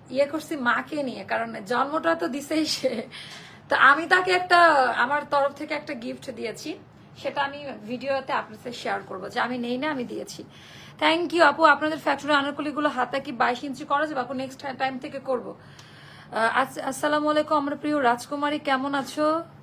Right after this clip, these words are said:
আচ্ছা, আজকে আপনাকে গালাগালি দিব না। তোমার জন্য ডায়মন্ডের নেকলেসটা রেখে দিয়েছি, এখন কি নিয়ে আসবো? প্লিজ, আপনি নিয়ে আসবেন শুধু,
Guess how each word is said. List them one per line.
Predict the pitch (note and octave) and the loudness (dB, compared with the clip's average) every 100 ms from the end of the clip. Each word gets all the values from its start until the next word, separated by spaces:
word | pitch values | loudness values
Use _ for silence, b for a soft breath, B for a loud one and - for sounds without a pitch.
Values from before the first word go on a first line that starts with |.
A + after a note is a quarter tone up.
| - - - - - - - - | -20 -20 -20 -20 -20 -20 -20 -10
আচ্ছা, | A#3+ - - | -8 -2 -2
আজকে | A#3+ C#4 | -2 -6
আপনাকে | C4+ C#4+ | -4 -6
গালাগালি | B3+ G#3 A3 A#3 A#3 | 0 0 0 -4 -4
দিব | G#3+ C4 | -6 -4
না। | A#3 - G#3 B B B B B - | -4 -8 -12 B B B B B -2
তোমার | D4 D4+ D4+ | 2 4 4
জন্য | D#4+ E4 | 2 4
ডায়মন্ডের | C#4 C4+ C#4 D4+ D#4 | 6 4 4 2 2
নেকলেসটা | C#4 C4+ D4+ D4+ D#4+ | 2 0 0 -2 2
রেখে | C#4+ C4+ D4 | 2 2 0
দিয়েছি, | D4 D4 | -2 2
এখন | B3+ B3 C#4+ | 2 2 -4
কি | D#4 | -4
নিয়ে | C#4+ D4 | -2 0
আসবো? | D#4 C4 - | 0 -4 4
প্লিজ, | G#4 A4+ F#4+ - - - - B B B B - | 8 8 6 -2 -14 -20 -20 B B B B 6
আপনি | F4 F4 A4 | 6 6 0
নিয়ে | G4+ | 2
আসবেন | F4+ - C#4+ | 2 4 0
শুধু, | C#4 C4+ A#3 G3+ | -2 -6 -6 -6